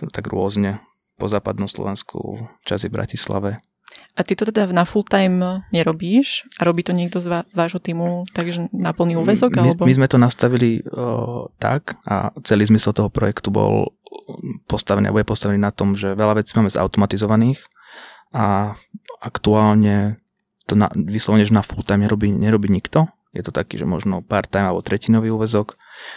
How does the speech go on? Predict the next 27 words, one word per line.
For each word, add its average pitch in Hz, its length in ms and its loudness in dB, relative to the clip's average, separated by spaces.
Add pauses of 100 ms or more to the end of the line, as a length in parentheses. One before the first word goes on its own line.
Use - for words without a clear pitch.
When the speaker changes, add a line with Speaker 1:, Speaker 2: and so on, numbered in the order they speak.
Speaker 1:
My 98 100 2
tiež 101 440 0
konkrétne 101 480 0
robíme, 98 420 0 (200)
eh, 113 60 -8 (680)
v - 160 -18
podstate 110 300 -4
pár 95 180 0
hodín 104 220 0
do 95 80 -4
týždňa 117 400 0 (880)
a - 160 -10
snažíme 101 320 0
sa 101 100 -2
byť, 98 200 -6 (100)
eh, - 60 -4 (340)
s-, 127 180 -6
veľmi, 98 560 0
veľmi 101 240 0
efektívni 101 540 0
a 95 80 -6
práve 101 320 0
aj 98 160 -2
vďaka 101 180 -2
Pretlaku, 101 800 -4
eh, 113 40 -10 (1200)
mám 101 340 -2